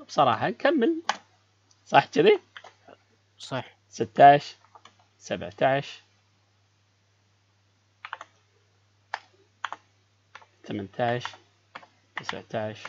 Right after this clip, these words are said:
Speaker 1: وعشرين. ونفذ وشوف. أموره حلوة؟
Speaker 2: ممتاز.
Speaker 1: تمام. وزيده،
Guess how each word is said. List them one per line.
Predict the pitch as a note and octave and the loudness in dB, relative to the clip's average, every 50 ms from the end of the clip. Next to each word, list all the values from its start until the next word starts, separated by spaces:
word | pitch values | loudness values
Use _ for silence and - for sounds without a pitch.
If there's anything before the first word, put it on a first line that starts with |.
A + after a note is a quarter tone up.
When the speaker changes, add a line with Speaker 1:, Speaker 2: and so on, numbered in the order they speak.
| - - _ - | -20 -20 _ -20
Speaker 1:
وعشرين. | G#3+ B2 G#2 G#2 - - G3 F#3 - - _ _ _ _ _ _ _ _ _ _ _ _ _ _ _ _ - - _ _ _ - - - - _ _ _ _ _ _ _ _ _ _ _ _ _ _ _ _ _ _ _ _ _ _ _ _ _ _ _ _ _ _ _ - - - - _ _ _ _ _ | -16 -14 -12 -12 -6 -4 -2 -2 -2 -4 _ _ _ _ _ _ _ _ _ _ _ _ _ _ _ _ -20 -20 _ _ _ -20 -20 -20 -20 _ _ _ _ _ _ _ _ _ _ _ _ _ _ _ _ _ _ _ _ _ _ _ _ _ _ _ _ _ _ _ -20 -20 -20 -20 _ _ _ _ _
ونفذ | - A#2 D3 D#3 - - C3+ D3 - _ _ _ - - - - | 2 4 4 4 4 2 -2 -2 -4 _ _ _ -18 -16 -14 -14
وشوف. | - - F#3+ F3 - - _ _ _ _ _ _ _ _ _ _ _ _ _ _ _ _ _ _ _ _ _ _ _ _ _ _ _ _ _ - | -4 -2 -2 -2 -2 -6 _ _ _ _ _ _ _ _ _ _ _ _ _ _ _ _ _ _ _ _ _ _ _ _ _ _ _ _ _ 0
أموره | B2+ C3+ C#3+ C#3 B2 | 4 6 6 8 8
حلوة؟ | - D3 D3+ F3+ - - - - _ _ _ _ _ _ _ _ _ _ _ _ _ _ _ _ _ _ _ _ _ - | 8 8 8 8 8 4 -2 -14 _ _ _ _ _ _ _ _ _ _ _ _ _ _ _ _ _ _ _ _ _ -20
Speaker 2:
ممتاز. | C3 A#2+ A2 - - A#2 G#2+ G#2 - - - - - - - - _ _ - | -18 -18 -12 -8 -6 -6 -6 -8 -10 -16 -20 -20 -20 -20 -20 -20 _ _ -2
Speaker 1:
تمام. | B2 B2 C#3+ D3 D3+ D#3 - | 2 4 4 4 4 2 0
وزيده، | - C3+ C3 C#3 C#3 E3+ G#3+ A3+ G#3 F3 C#3 A#2 | -2 0 0 2 4 4 4 6 8 8 6 6